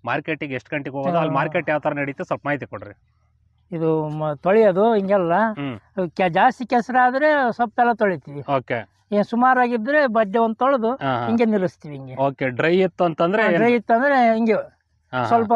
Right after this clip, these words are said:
Speaker 2: ನೀರಕ್ಕೆ ಹಾಕಿ ಹಂಗೆ ನಿಲ್ಲಿಸ್ತೀವಿ.
Speaker 1: ಓಕೆ, ಬೇರು ಕೆಳಗಿರ್ಬೇಕು.
Speaker 2: ಹಾ, ಬೇರು ಕೆಳಗೆ.
Speaker 1: ಹಾ, ಹಾ,
Speaker 2: ಈ-,
Speaker 1: ಹಾ.
Speaker 2: ಇದು ಮೇಲೆ.
Speaker 1: ಓಕೆ, ಓಕೆ, ಓಕೆ. ಶಿವ್ಡ್ ಮೇಲೆ ಇರುತ್ತೆ,
Speaker 2: ಹಾ.
Speaker 1: ಬೇರೆ ಕೆಳಗೆ ಇರುತ್ತೆ.
Speaker 2: ಮಳೆಗಾಲದ ಹೊತ್ನಾಗ ಆದ್ರೆ
Speaker 1: ಹ್ಮ್.
Speaker 2: ಎಲ್ಲ ಆರಿ ಹಾಕಿ ಫ್ಯಾನ್ ಹಾಕ್ತಿವಿ.
Speaker 1: ಹಾ, ಹಾ, ಹಾ, ಹಾ, ಹಾ, ಹಾ.
Speaker 2: ಚೆನ್ನಾಗಿ ನೀರು ಹೋಗ್ಬೇಕು ಅದು. ಡ್ರೈ
Speaker 1: ಓಕೆ.
Speaker 2: ಆಗ್ಲೇಬೇಕು, ಇಲ್ಲಾಂದ್ರೆ ಸೊಪ್ಪೆಲ್ಲ
Speaker 1: ಹಾ, ಹಾ.
Speaker 2: ಅರಸು ಬಂದಂಗೆ ಆಗ್ಬಿಡ್ತೈತಿ.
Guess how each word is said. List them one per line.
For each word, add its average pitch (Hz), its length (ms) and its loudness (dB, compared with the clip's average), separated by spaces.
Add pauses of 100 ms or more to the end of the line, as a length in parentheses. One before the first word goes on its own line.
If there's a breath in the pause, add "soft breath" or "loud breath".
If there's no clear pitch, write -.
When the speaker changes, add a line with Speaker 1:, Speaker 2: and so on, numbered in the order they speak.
Speaker 2:
ನೀರಕ್ಕೆ 226 380 2
ಹಾಕಿ 240 240 0
ಹಂಗೆ 220 200 2
ನಿಲ್ಲಿಸ್ತೀವಿ. 175 500 -4
Speaker 1:
ಓಕೆ, 139 160 -2
ಬೇರು 185 400 2
ಕೆಳಗಿರ್ಬೇಕು. 170 560 2
Speaker 2:
ಹಾ, 202 120 2
ಬೇರು 175 260 0
ಕೆಳಗೆ. 143 340 -2 (160)
Speaker 1:
ಹಾ, 120 160 -4
ಹಾ, 110 220 -4
Speaker 2:
ಈ-, 196 60 2
Speaker 1:
ಹಾ. 185 80 -2
Speaker 2:
ಇದು 214 160 -2
ಮೇಲೆ. 175 500 0
Speaker 1:
ಓಕೆ, 123 280 -4
ಓಕೆ, 107 440 -10
ಓಕೆ. 110 200 -18
ಶಿವ್ಡ್ 147 260 -4
ಮೇಲೆ 135 220 -2
ಇರುತ್ತೆ, 127 200 -6
Speaker 2:
ಹಾ. 196 80 0
Speaker 1:
ಬೇರೆ 151 140 -2
ಕೆಳಗೆ 123 180 -6
ಇರುತ್ತೆ. 180 180 -2
Speaker 2:
ಮಳೆಗಾಲದ 262 400 4
ಹೊತ್ನಾಗ 247 520 0
ಆದ್ರೆ 262 280 2
Speaker 1:
ಹ್ಮ್. 277 400 -4
Speaker 2:
ಎಲ್ಲ 226 160 4
ಆರಿ 220 240 4
ಹಾಕಿ 240 380 0
ಫ್ಯಾನ್ 208 260 -2
ಹಾಕ್ತಿವಿ. 147 400 -6 (200)
Speaker 1:
ಹಾ, 117 180 -2
ಹಾ, 110 180 -6
ಹಾ, 107 140 -12
ಹಾ, 101 180 -14
ಹಾ, 98 180 -18
ಹಾ. 98 140 -20 (240)
Speaker 2:
ಚೆನ್ನಾಗಿ 202 340 0
ನೀರು 196 240 0
ಹೋಗ್ಬೇಕು 190 400 0
ಅದು. 135 140 -8 (160)
ಡ್ರೈ 180 100 -2
Speaker 1:
ಓಕೆ. 196 100 4
Speaker 2:
ಆಗ್ಲೇಬೇಕು, 202 500 2
ಇಲ್ಲಾಂದ್ರೆ 208 320 -2
ಸೊಪ್ಪೆಲ್ಲ 202 400 -2
Speaker 1:
ಹಾ, 160 580 -2
ಹಾ. 180 80 2
Speaker 2:
ಅರಸು 208 200 0
ಬಂದಂಗೆ 196 300 0
ಆಗ್ಬಿಡ್ತೈತಿ. 151 500 -4